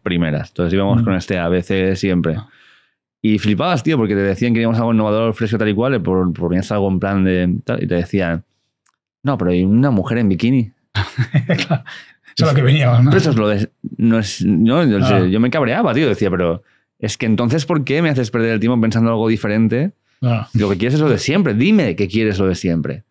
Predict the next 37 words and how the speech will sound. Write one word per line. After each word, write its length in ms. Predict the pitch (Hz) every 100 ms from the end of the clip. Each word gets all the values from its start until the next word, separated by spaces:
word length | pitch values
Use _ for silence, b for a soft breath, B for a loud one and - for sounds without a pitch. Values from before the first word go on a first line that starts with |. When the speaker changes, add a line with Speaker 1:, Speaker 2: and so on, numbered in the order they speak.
| _
Speaker 2:
Claro. 260 | 113 117 110
Speaker 1:
Dime 180 | - 131
que 40 | 131
quieres 200 | 127 143
la 80 |
movida 220 | 147 120 131
de 60 |
siempre, 440 | 123 151 175 147 101
el, 100 | 165
Speaker 2:
Mm. 200 | 131 101
Speaker 1:
me 80 | 101
lo 60 |
hago 100 | 113
en 80 | 151
una 180 | 160 135
tarde, 240 | 120 180 143
no 80 |
estoy 200 | 104 -
un 160 | 151 110
puto 320 | - 147 139
fin 180 | - 127
de 80 | 123
semana 380 | 110 107 110 104
rayándome 400 | 98 98 101 98
la 140 | 95
cabeza 500 | 95 95 98 98 80 - b b b -
para 160 | 131
Speaker 2:
Claro. 120 | 110
Speaker 1:
buscar 300 | 110 - 120
algo 240 | 113 120 104
diferente, 600 | 104 107 107 101 87 -
<laughs> 420 | - 120 190 185
cuando 280 | 131 170 156
no 400 | 151 156 147 156
quieres 400 | 147 151 180 170
algo 180 | 139 113
diferente. 560 | 107 95 92 90 85